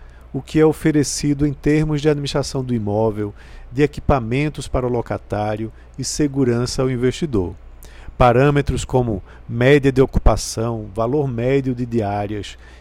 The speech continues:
e o resultado mensal tendem a ser melhores quando a gestão do imóvel é profissional.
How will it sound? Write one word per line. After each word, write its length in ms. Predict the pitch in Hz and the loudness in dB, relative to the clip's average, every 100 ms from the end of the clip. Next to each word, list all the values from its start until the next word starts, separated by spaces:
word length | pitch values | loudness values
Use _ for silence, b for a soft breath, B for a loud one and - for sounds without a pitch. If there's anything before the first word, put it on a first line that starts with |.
| - | -8
e 120 | 247 | 0
o 40 | 240 | 4
resultado 600 | 214 180 175 165 156 147 | 4 2 0 0 0 -2
mensal 600 | 151 143 - 104 104 104 - - - - - | -2 -4 -2 0 0 -2 -8 -20 -20 -20 -4
tendem 400 | - 135 143 139 | 2 2 2 2
a 80 | 147 | 0
ser 300 | 131 - 127 | 0 2 2
melhores 840 | 127 165 170 123 110 107 110 - - b b b | 2 2 6 8 8 4 0 -8 -12 b b b
quando 300 | - 135 135 | -4 -2 0
a 60 | 131 | 2
gestão 480 | 123 123 - 147 156 | 2 0 -2 -2 0
do 100 | 156 | 0
imóvel 640 | 147 107 101 101 101 113 - - | 2 2 2 0 -4 -8 -6 -2
é 100 | 110 | 0
profissional. 800 | 117 110 - 147 147 87 85 | 0 -4 -4 -4 -4 -6 -10